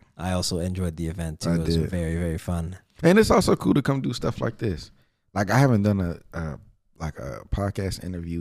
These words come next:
Speaker 2: in, like,
Speaker 1: Years.
Speaker 2: a long time.
Speaker 1: Tw-, <laughs> no jumper.
Speaker 2: That was probably the last one I did.
Speaker 1: Damn.
Speaker 2: Yeah, that's probably the last one I did.
Speaker 1: Now you on Embarrassing, the Come Up Podcast of the Year.
Speaker 2: Yeah.
Speaker 1: That's the goal, man.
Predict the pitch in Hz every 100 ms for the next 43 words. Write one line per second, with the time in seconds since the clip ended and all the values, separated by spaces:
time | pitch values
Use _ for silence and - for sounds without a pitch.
0 | - 69 67 65 - _ _ _ _ _
1 | 85 87 101 85 92 92 87 80 76 -
2 | - 101 110 - - 127 107 113 120 139
3 | 104 92 - 98 127 131 139 117 98 101
4 | 107 107 98 87 98 82 - _ - 98
5 | 113 85 - 90 98 80 87 - 107 98
6 | 87 80 85 85 87 82 78 80 110 135
7 | 135 131 120 131 131 98 95 - 123 123
8 | 123 120 120 117 120 107 104 107 92 95
9 | 98 113 95 98 123 117 104 117 113 104
10 | 98 101 104